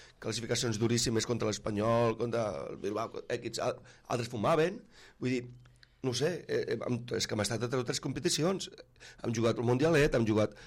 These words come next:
eh, lo, lo d'això d'Europa, lo, lo, la, la Supercopa d'Europa, Supercopa d'Espa-, han fet milions de partits. I ara jo, jo i crec, i crec que no han fet la rotació de l'any passat a primer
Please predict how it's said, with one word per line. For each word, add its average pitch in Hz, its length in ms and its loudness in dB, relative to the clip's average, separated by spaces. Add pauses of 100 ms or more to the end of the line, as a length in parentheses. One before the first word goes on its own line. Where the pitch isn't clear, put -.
(280)
eh, 117 320 4 (340)
lo, 104 480 -4 (600)
lo 98 100 -2
d'això 104 260 0
d'Europa, 135 440 2
lo, 123 140 4 (240)
lo, 104 100 -6 (140)
la, 101 100 -4 (280)
la 98 100 0
Supercopa 101 340 -4
d'Europa, 135 320 2
Supercopa 107 400 -4
d'Espa-, - 300 -6
han 98 140 -6
fet 104 120 -4
milions 127 320 0
de - 40 -4
partits. 110 500 -4 (600)
I 117 120 4
ara 143 180 6
jo, 151 160 4 (120)
jo 143 220 4
i 135 240 4
crec, 165 480 6
i 101 80 -4
crec 123 300 2 (540)
que 139 120 4
no 139 80 8
han 156 120 6
fet 156 200 4
la 160 160 8
rotació 135 400 4
de 151 80 6
l'any 139 160 4
passat 120 300 0
a 143 60 0
primer 120 280 2